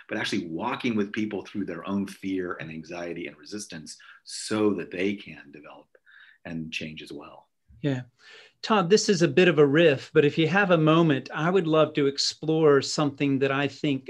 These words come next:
Speaker 2: um, that your, your thoughts and your comments until now, uh, really point towards. So leadership, it's often said, is lonely,
Speaker 1: Mm.
Speaker 2: and teamwork is absolutely an, uh,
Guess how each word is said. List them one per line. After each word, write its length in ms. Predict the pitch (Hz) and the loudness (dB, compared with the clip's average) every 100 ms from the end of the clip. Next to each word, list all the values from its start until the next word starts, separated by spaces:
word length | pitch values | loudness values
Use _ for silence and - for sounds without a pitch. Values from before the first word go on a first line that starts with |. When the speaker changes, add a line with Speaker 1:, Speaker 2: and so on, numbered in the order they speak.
| - | -6
Speaker 2:
um, 380 | 147 135 127 120 - - _ 139 | -4 -2 -4 -6 -16 -20 _ -4
that 260 | 139 147 - _ | -2 -2 -10 _
your, 460 | - 135 143 135 - | -6 2 4 4 0
your 300 | 156 135 135 | 0 2 2
thoughts 480 | 117 - 156 151 - | 0 0 0 0 -2
and 100 | 143 | -4
your 80 | 127 | -4
comments 540 | 120 156 139 127 135 - | -4 0 0 0 -4 -2
until 360 | 147 135 135 | -2 0 0
now, 540 | 127 131 135 131 123 - - | 0 2 2 2 -2 -6 -8
uh, 240 | 139 123 147 | -4 -4 -4
really 360 | 135 143 127 | 2 4 4
point 340 | 120 143 135 - | -4 -10 -12 -12
towards. 400 | 143 120 117 - | -12 -12 -14 -8
So 360 | 196 180 170 - - - _ _ _ _ _ | -6 -6 -8 -14 -20 -20 _ _ _ _ _
leadership, 720 | - 190 262 262 - 202 196 _ - | -4 -2 -2 -4 -2 -2 -4 _ -12
it's 200 | 165 170 | -6 -6
often 360 | 160 - 160 | -6 -8 -12
said, 400 | 139 165 151 143 - | -8 -6 -6 -8 -12
is 260 | 165 127 127 | -12 -10 -8
lonely, 640 | 143 143 139 123 113 113 _ _ _ _ 95 | -6 -6 -6 -10 -14 -18 _ _ _ _ -10
Speaker 1:
Mm. 140 | 95 | -6
Speaker 2:
and 320 | 151 147 139 - _ | -4 -6 -10 -14 _
teamwork 680 | - 220 220 190 170 151 - | -4 0 0 0 0 -2 -2
is 160 | 131 - - | -6 -8 -10
absolutely 840 | 156 - - 170 147 151 156 151 135 | -8 -6 -4 -4 -2 -2 -4 -6 -8
an, 220 | 127 139 - _ - | -8 -10 -14 _ -12
uh, 180 | 143 | -10